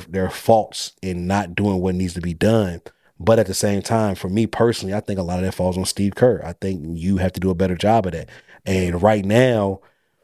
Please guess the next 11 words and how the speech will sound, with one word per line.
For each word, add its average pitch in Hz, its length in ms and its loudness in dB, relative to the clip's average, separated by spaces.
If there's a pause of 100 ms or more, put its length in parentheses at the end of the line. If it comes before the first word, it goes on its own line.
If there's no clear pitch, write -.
(180)
you, 117 520 4
it, 98 320 -4
you've 101 320 0
lost 117 520 4
your 110 200 4
team 131 480 2
in 95 100 0
a 90 60 -4
sense, 90 380 -4
like, 92 240 -2
because 95 560 0